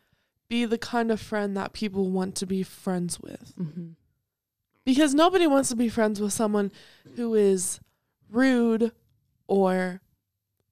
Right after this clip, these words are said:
Speaker 1: I mean, I don't think there's people that wanna be friends with people who are rude
Speaker 2: <laughs>
Speaker 1: and, like, judgy and don't really care about your feelings. So just be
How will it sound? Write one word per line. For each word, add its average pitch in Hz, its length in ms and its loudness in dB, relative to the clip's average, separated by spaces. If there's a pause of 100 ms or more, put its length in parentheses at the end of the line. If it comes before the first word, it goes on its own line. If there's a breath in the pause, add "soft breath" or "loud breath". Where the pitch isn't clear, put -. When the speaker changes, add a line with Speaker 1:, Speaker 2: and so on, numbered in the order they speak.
Speaker 1:
I 208 80 2
mean, 190 160 -4
I 247 180 -4
don't 294 180 -4
think 170 180 -10
there's 175 180 -10
people 170 240 -2
that 175 160 -2
wanna 170 160 -2
be 170 140 -4
friends 165 300 -6
with 165 140 -10
people 175 200 -12
who 180 160 -6
are 180 260 -4
rude 190 680 0
Speaker 2:
<laughs> - 80 -20
Speaker 1:
and, 214 260 2
like, 196 300 -2
judgy 240 640 0 (380 loud breath)
and 190 580 6 (640)
don't 240 200 4
really 226 200 0
care 311 300 0
about 220 240 0
your 208 140 -4
feelings. 330 960 0 (540)
So 196 200 4
just 330 320 2
be 277 360 8